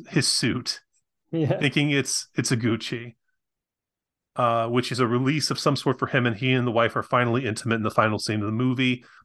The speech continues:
Speaker 1: But there's also this kind of horrible moment where he sees that she has had the surgery, had the breast surgery, and that it's beautiful. Like, he has no problem with it, actually.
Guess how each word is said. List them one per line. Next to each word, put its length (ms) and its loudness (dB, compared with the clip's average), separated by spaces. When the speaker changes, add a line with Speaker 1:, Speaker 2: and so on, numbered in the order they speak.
Speaker 1:
But 120 0
there's 160 2
also 580 0
this 220 -2
kind 300 2
of 220 -4
horrible 240 2
moment 320 2
where 200 2
he 160 -8
sees 340 0
that 140 0
she 460 -6
has 120 -4
had 260 2
the 80 -4
surgery, 520 2
had 240 2
the 60 0
breast 220 0
surgery, 560 -2
and 200 0
that 160 2
it's 140 -10
beautiful. 440 2
Like, 160 -2
he 100 -2
has 180 2
no 100 -2
problem 380 2
with 180 -4
it, 40 -2
actually. 480 -6